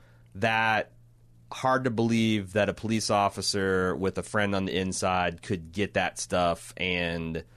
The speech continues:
make, I don't think they, they, that he found out that Camille was admitted to this particular facility at this particular time.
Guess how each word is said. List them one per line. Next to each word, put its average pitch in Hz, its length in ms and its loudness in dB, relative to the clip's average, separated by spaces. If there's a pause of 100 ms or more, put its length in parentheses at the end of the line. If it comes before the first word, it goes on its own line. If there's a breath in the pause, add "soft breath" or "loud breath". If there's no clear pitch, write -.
(440 soft breath)
make, 107 580 2
I 131 100 2
don't 160 200 4
think 151 260 0
they, 117 200 4
they, 98 520 0
that 101 240 2
he 113 140 2
found 107 300 0
out 101 180 2
that 95 100 -4
Camille 98 540 2
was 92 140 0
admitted 92 540 0
to 90 560 -2
this 92 280 -4
particular 98 420 -4
facility 92 400 -2
at 78 80 -4
this 95 140 -4
particular 87 500 -6
time. 85 680 -2